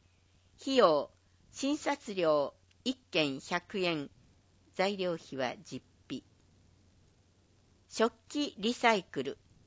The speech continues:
陶磁器、瀬戸物。で、割れたり不要になったものをご持参ください。なお、搬入料は一人につき自転車に積める程度まで。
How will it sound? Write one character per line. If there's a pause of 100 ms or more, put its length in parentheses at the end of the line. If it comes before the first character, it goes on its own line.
(680)
陶
磁
器、 (520)
瀬
戸
物。 (1000)
で、 (400)
割
れ
た
り
不
要
に
な
っ
た
も
の
を (100)
ご
持
参
く
だ
さ
い。 (960)
な
お、 (260)
搬
入
料
は (260)
一
人
に
つ
き (280)
自
転
車
に
積
め
る
程
度
ま
で。